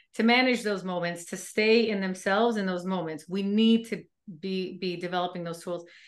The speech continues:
The other thing I would say is, again, there's a family member, there's someone you're not a-, about to separate from. It's very important to, to acknowledge, "I am me and they are them."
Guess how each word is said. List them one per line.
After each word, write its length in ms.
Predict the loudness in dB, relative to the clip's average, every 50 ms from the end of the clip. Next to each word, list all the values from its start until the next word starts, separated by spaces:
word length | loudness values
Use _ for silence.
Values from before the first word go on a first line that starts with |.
| -20 -14 _
The 100 | 2 2
other 160 | 4 4 4
thing 200 | 4 4 4 4
I 60 | 4 2
would 160 | 2 -2 -4
say 280 | -2 -2 0 2 0 0
is, 180 | -2 -4 -8 _ _ _ _ _ _ -4
again, 300 | 0 2 2 2 2 0
there's 180 | -2 -2 -2
a 60 | -4 -6
family 320 | -6 -6 -4 -4 -2 -2
member, 360 | -2 -2 0 0 0 0 2
there's 180 | 0 -2 -2 0
someone 240 | 2 2 4 4 4
you're 100 | 4 4
not 180 | 4 4 2
a-, 160 | 2 0 -2
about 260 | -4 -2 -2 -2 -2 -4
to 80 | -8
separate 500 | -8 -6 -6 -6 -4 -4 -4 -4 -4 -4
from. 320 | -4 -4 -4 -4 -8 -10 _ _ _ _ _ _ _ _ _ _ _ _ _ _ _ _ _ _ _ _ _ _ _ _ _ _ _ _ _ _ _ _ _ _ _
It's 140 | -4 -2 4
very 280 | 6 6 8 8 6
important 440 | 6 4 4 4 4 4 4 2 2
to, 260 | 0 -2 -4 -4 -6 -8
to 120 | -8 -6
acknowledge, 540 | -6 -2 -2 0 0 2 2 2 2 0 0
"I 220 | 0 0 2 4 4
am 180 | 4 4 2
me 200 | 2 0 -2 -4
and 160 | -4 -6 -6 -4
they 140 | -4 -2
are 140 | -2 -2 -4
them." 360 | -6 -8 -8 -10 -10 -12 -12